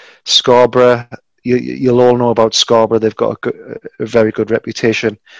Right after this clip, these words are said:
um, as being, um, knocking out cup giants in the past. Uh, they're a we-, well-established club, always capable of doing something.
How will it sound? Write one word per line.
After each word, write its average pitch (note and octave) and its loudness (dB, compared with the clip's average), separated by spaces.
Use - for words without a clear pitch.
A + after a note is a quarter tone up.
um, G#2+ 0
as A2+ -2
being, A2+ 0
um, G#2+ -4
knocking B2 0
out A2+ 0
cup - -6
giants A#2 0
in A#2 -6
the A#2 -6
past. - -4
Uh, G#2+ 2
they're A2+ 2
a G#2+ 2
we-, G#2+ -2
well-established G#2+ -2
club, A2 -6
always G#2+ -2
capable G#2+ -4
of G#2 -10
doing A2 -2
something. G#2 -8